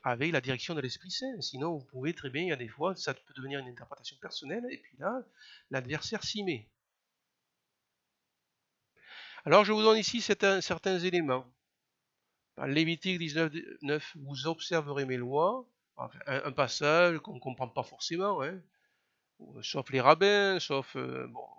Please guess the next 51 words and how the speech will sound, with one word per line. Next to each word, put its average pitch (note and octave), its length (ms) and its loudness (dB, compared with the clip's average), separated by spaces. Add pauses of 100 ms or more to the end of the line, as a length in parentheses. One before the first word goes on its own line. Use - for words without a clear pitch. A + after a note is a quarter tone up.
(120)
ou D3 200 -16
alors C#3 220 -6
certains B2+ 280 -10
catholiques G3 500 -6
ou D#3+ 40 -16
certains B2+ 260 -10
protestants, E3+ 540 -6
mais B2+ 260 -10
bon, B2+ 140 -16
souvent D3 520 0
on C3+ 80 -8
pense C3 200 -8
que - 100 -18
c'est - 120 -14
des A#2 100 -18
passés, A2+ 260 -12
on D#3 80 -6
comprend B2+ 300 -2
rien, E3+ 200 -2
on A#2 100 -14
se A#2 40 -20
dit, B2 260 -16
qu'est-ce - 140 -20
que A#2+ 80 -20
c'est ? - 160 -16 (280)
On C3+ 120 -4
s'en C#3 180 2
doute D#3+ 220 -6
bien, E3+ 260 0
mais B2 140 -6
bon, C3+ 160 -4
ça C3 140 -4
paraît C#3 300 0
désuet. « B2+ 460 -8 (460)
Ou C#3+ 100 -2
non, F3 160 2
vous C3+ 140 -6
observerez D3 480 4
mes C3+ 120 2
lois, F3+ 320 6
tu D#3+ 120 -8
n'accoupleras C#3+ 580 0 (100)
point D3+ 300 0 (360)
des C3 160 -4
bestiaux C3 420 -6
de B2 80 -6
deux B2 200 -8
espèces A#2 340 -10
différentes, C#3+ 500 0
tu D#3+ 100 -16
n'ensemeras B2 600 -6